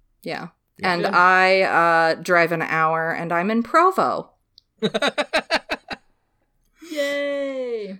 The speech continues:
Speaker 1: Which is the worst part of Utah. <laughs>
Speaker 2: Ooh. Yeah, no, my commute
Speaker 1: It's,
Speaker 2: right
Speaker 1: it's
Speaker 2: now
Speaker 1: where
Speaker 2: is an
Speaker 1: B Y U
Speaker 2: hour,
Speaker 1: is. <laughs>
Speaker 2: and I drive from eastern Massachusetts to the southern tip of Rhode Island, and it only takes me an hour.
Speaker 1: Ew.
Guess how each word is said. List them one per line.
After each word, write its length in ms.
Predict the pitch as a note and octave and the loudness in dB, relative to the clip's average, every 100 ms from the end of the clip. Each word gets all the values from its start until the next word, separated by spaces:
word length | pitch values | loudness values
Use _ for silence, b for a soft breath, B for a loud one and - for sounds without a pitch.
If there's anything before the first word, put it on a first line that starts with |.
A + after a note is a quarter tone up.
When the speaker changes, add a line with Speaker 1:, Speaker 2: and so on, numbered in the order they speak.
| _ | _
Speaker 1:
Which 240 | - G#3 A3 | -6 -2 2
is 340 | G3+ F#3 F3 | 2 2 -2
the 160 | - F#3 | 0 2
worst 480 | A#3 F4+ F4 - - | 6 6 4 -2 2
part 320 | E4 G4+ G4+ | 6 6 6
of 140 | A3 | 0
Utah. 520 | G#3+ D#3+ E3+ A#3+ - - - D#4+ | -2 -2 0 2 4 4 6 6
<laughs> 220 | - D#4 | 8 6
Speaker 2:
Ooh. 540 | D3 F3 C3+ G#2+ F#2+ - _ _ _ _ _ b b b b b b _ | 4 0 0 -6 -12 -16 _ _ _ _ _ b b b b b b _
Yeah, 140 | - B2 | -8 -6
no, 160 | A#2+ - | -6 -4
my 140 | C#3 | -4
commute 340 | D#3 D#3 C3+ C#3 | -2 -4 -4 -4
Speaker 1:
It's, 80 | |
Speaker 2:
right 100 | - F3+ | -4 -4
Speaker 1:
it's 80 | |
Speaker 2:
now 60 | A#3+ | 0
Speaker 1:
where 80 | F3+ | 2
Speaker 2:
is 80 | E3+ | 4
an 60 | |
Speaker 1:
B 60 | E3 | 4
Y 140 | D#3 | 4
U 220 | D3 C#3+ C#3 | 4 2 2
Speaker 2:
hour, 20 | |
Speaker 1:
is. 320 | C3+ C#3 D3 - | 0 0 -4 -10
<laughs> 80 | B | B
Speaker 2:
and 200 | - A#2 | -4 0
I 140 | A#2 B2+ | 0 0
drive 360 | C#3 C3 B2+ | -2 -4 -4
from 240 | - B2+ A#2 | -8 -10 -6
eastern 320 | C#3 C#3+ C#3+ | -6 -6 -6
Massachusetts 800 | C3+ B2+ B2 - C3 A#2+ A#2+ - | -6 -6 -10 -10 -10 -8 -10 -12
to 280 | - C#3+ B2+ | -12 -8 -8
the 80 | A#2 | -8
southern 320 | - B2 A#2 | -8 -6 -8
tip 200 | - A#2+ A2 | -10 -12 -10
of 60 | |
Rhode 180 | G#2 G#2 | -10 -8
Island, 480 | G#2+ G2+ F2 F2 _ _ _ _ _ _ - | -8 -8 -12 -14 _ _ _ _ _ _ -14
and 100 | A2 | -8
it 60 | - | -8
only 160 | A3 | -8
takes 240 | F#3 - - | -10 -10 -6
me 100 | B3 | -4
an 60 | |
hour. 280 | C#4 B3+ E3+ | -2 -4 -6
Speaker 1:
Ew. 100 | D3+ | -12